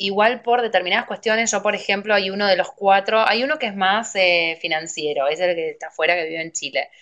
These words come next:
Después, eh, hay otro que es ingeniero y trabaja en la planta de imprenta de etiquetas, eh, otro que es financiero, que no está tan en el día a día,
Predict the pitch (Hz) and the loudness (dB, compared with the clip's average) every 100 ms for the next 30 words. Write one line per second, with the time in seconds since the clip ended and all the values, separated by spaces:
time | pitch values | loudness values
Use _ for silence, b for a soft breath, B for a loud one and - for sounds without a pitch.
0 | b b 170 151 196 254 247 202 170 175 | b b -8 2 2 2 0 0 2 4
1 | 185 190 196 185 180 180 196 196 175 180 | 2 4 6 6 4 -4 -6 -6 -2 2
2 | 208 214 196 156 156 165 156 - _ _ | 4 2 0 -4 -4 -2 -2 -2 _ _
3 | 156 160 165 170 175 160 151 156 147 147 | -2 -2 0 0 0 0 -2 -2 -4 -6
4 | 156 151 156 151 151 160 262 - B B | -6 -4 -4 -4 -2 0 0 -2 B B
5 | B - 170 160 156 156 - 190 190 180 | B 2 4 6 4 2 4 4 4 2
6 | 190 180 180 202 208 220 185 175 - 185 | 2 -2 0 2 2 4 2 -2 0 2
7 | 185 185 175 175 190 196 214 262 | 2 0 -4 -2 2 4 4 4